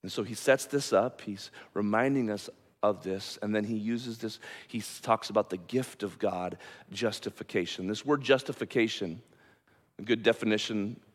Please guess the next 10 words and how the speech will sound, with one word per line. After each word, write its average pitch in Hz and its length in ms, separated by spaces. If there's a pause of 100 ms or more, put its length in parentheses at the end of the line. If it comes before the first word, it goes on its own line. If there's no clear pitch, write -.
(260)
Webster 110 480
here, 104 340 (920)
is 107 140
this. 98 220
Justification 113 880 (720)
is 104 520 (800)
the 120 180
action 180 680 (560)
of 98 300
gaining 175 680